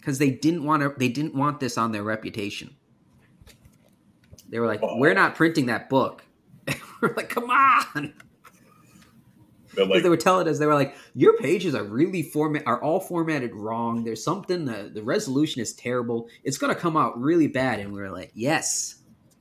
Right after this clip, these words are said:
Speaker 2: That's the
Speaker 1: Do
Speaker 2: point.
Speaker 1: it." And they were like, "We're not doing it. We're not touching that." So, oh yeah, the cover is legendary. Yeah. So this is the famous, uh, uh,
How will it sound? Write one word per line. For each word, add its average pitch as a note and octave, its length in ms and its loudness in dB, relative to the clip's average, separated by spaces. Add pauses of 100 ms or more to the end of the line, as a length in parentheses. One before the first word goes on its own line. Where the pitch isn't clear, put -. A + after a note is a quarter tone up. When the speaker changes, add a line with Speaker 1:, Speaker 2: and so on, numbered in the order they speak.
(440)
Speaker 2:
That's G#2 200 2
the A2+ 80 0
Speaker 1:
Do C#3 80 4
Speaker 2:
point. C3 320 6 (500)
Speaker 1:
it." - 60 -20 (180)
And C3 140 -4
they B2 40 0
were B2 100 2
like, A#2+ 200 -2
"We're B2+ 140 0
not C#3 160 4
doing C3 200 2
it. A2 140 -4 (140)
We're C3 100 -4
not C3 160 0
touching A#2+ 280 -4
that." A2+ 300 -8 (1080)
So, - 180 -2
oh C3 60 2
yeah, C3 80 4
the A#2 80 2
cover B2+ 260 0
is A2+ 140 -2
legendary. F2+ 600 -6
Yeah. F2+ 140 -10
So - 160 -12
this G#2+ 140 -8
is G#2 100 -8
the G2+ 80 -10
famous, G2 540 -10
uh, F#2 260 -8 (1800)
uh, - 40 -20